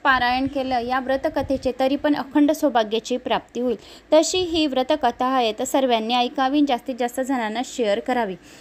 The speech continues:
तर जो कोणी ऐकतो त्याला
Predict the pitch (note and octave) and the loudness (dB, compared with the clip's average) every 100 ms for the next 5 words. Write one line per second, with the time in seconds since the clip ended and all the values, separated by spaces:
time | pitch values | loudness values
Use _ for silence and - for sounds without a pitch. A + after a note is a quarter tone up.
0 | - - - D4+ C4 F4 F#4 F4 E4 D#4 | -20 -6 0 2 2 0 0 2 2 4
1 | D4 C4 - D4 F#3 - - - C4 C4+ | 2 0 -2 -2 -2 -6 -10 -2 0 2
2 | C4+ C#4 | 0 -2